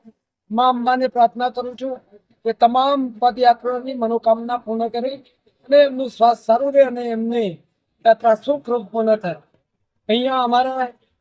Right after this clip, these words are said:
આ સેવા કેમ્પની અંદર હજારથી વધારે પદયાત્રાળુઓ આવા વરસાદી માહોલની અંદર રાત્રિ રોકાણ કરી શકે, આરામ કરી શકે એવી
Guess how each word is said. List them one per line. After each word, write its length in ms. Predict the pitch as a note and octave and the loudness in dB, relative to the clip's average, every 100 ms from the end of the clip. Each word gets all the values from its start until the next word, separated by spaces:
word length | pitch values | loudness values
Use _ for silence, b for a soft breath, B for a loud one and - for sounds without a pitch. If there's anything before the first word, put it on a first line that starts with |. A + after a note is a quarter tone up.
| _ _ - | _ _ -2
આ 100 | A3+ | 0
સેવા 300 | G#3+ C4 C4+ C4+ | 0 0 0 0
કેમ્પની 380 | B3 A3 C4 | -4 -6 -4
અંદર 340 | B3+ B3 C4 C4+ - _ _ _ _ _ _ _ - | -4 -2 -4 -4 -10 _ _ _ _ _ _ _ 0
હજારથી 520 | A#3 B3+ C#4 C#4+ C#4+ | 2 4 2 0 2
વધારે 360 | C4 B3+ C4+ C#4 C#4 A#3+ | 4 4 6 6 4 -2
પદયાત્રાળુઓ 800 | A#3+ B3+ B3+ C4 C4 C4 C4 C4 C#4 _ _ _ _ _ _ _ | 0 2 2 0 -4 -2 0 0 -4 _ _ _ _ _ _ _
આવા 240 | G#3+ B3+ A#3+ | 2 2 4
વરસાદી 500 | A#3+ - B3+ C#4+ C#4 | 0 0 -4 -2 0
માહોલની 440 | B3+ B3+ C4 C4 C4+ | 2 4 2 0 0
અંદર 260 | B3+ B3 B3 A3+ | 0 0 0 2
રાત્રિ 280 | A3+ A#3 C4 | 2 0 -6
રોકાણ 320 | B3 A3+ B3 A#3+ | -6 -4 -6 -4
કરી 200 | B3+ A#3 | -4 -4
શકે, 200 | A#3+ B3 B3 | -4 -2 0
આરામ 340 | G#3+ G#3+ B3 | 0 -4 -8
કરી 260 | A#3 B3 - | -10 -12 -8
શકે 240 | B3 B3+ B3+ B3+ _ _ _ G#3 _ _ _ - | -8 -2 -4 -4 _ _ _ _ _ _ _ -4
એવી 180 | A3+ | -2